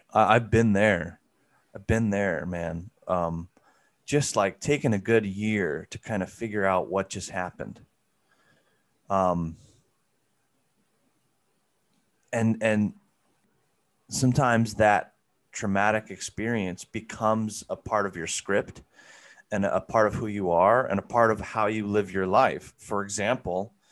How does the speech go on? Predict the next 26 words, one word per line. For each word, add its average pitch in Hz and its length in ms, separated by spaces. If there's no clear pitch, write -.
I 139 80
think 165 160
this 147 160
is 117 100
a 113 40
good 110 140
example. 95 600
Um, 104 520
you 110 80
know, 101 320
I, 107 200
when 101 260
I 104 100
had 107 280
the 110 140
experience 107 720
of, 101 500
uh, 95 280
detaching 107 760
from 98 640
a 104 100
brother 95 360
monk 131 320
who 107 200
was 98 420
part, 104 340